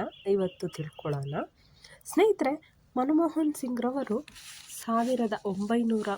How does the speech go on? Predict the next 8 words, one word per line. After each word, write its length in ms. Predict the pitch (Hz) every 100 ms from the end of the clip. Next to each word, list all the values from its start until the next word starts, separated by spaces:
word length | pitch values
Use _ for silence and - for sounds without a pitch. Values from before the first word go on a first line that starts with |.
| -
ಮೂವತ್ತ 440 | 185 185 180 - 180 180
ಎರಡು 340 | 170 185 285 208 - - -
ಸೆಪ್ಟೆಂಬರ್ 640 | - 208 _ 226 220 220 -
ಇಪ್ಪತ್ತ 460 | 185 - - 196 - 185 - -
ಆರರಂದು 840 | 185 208 247 240 180 180 175 330 285 - - - -
ಜನಿಸಿದ್ದರು. 760 | 208 202 - 180 160 156 254 - - - _ _ -
ಇವರು 320 | 381 370 269 - - - _ -
ಸ್ವಾತಂತ್ರ್ಯಕ್ಕೂ 880 | - 254 294 320 294 320 302 -